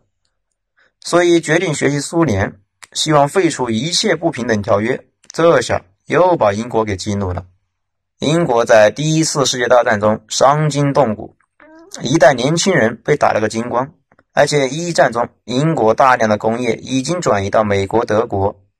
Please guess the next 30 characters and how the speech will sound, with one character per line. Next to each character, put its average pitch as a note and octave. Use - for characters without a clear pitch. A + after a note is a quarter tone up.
有 E3+
点 D#3+
像 D3
现 F3+
在 F3
的 D#3
美 G2
国。 B2
战 F#3+
争 E3
巨 D#3+
大 D#3
的 A#2
消 A2+
耗 -
迫 F3+
使 C3+
英 F#3+
国 A#2+
变 D3
卖 C#3
海 G#2
外 C#3
资 D#3+
产 G#2+
来 F#2
还 F#2
债。 F#2+
战 D#3
后 D3+